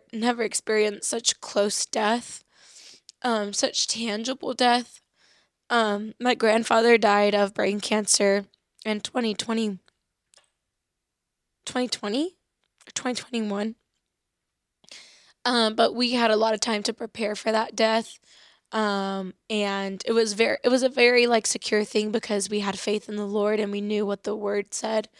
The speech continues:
Um, so it was a lot different. This is something that was very traumatic. Um, not only for myself, but for my husband and my other dog, you know?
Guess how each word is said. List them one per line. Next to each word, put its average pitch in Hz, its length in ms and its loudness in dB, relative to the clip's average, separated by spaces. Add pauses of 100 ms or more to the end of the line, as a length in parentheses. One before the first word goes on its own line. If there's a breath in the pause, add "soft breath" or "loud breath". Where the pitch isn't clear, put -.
(640 loud breath)
Um, 233 440 2
so 226 220 -2
it 220 60 6
was 226 160 6
a 220 60 4
lot 208 240 2
different. 190 520 -8
This 214 300 0
is 202 100 -2
something 208 480 -2
that 208 260 -2
was 196 800 -4 (800 soft breath)
very 247 240 4
traumatic. 220 720 -2 (460 loud breath)
Um, 220 520 -2 (960 loud breath)
not 269 140 4
only 339 220 4
for 226 160 2
myself, 254 500 2
but 226 140 -2
for 254 100 -6
my 269 180 -4
husband 247 460 2
and 226 120 -2
my 233 160 0
other 240 200 0
dog, 254 340 -2
you - 100 -2
know? 214 300 0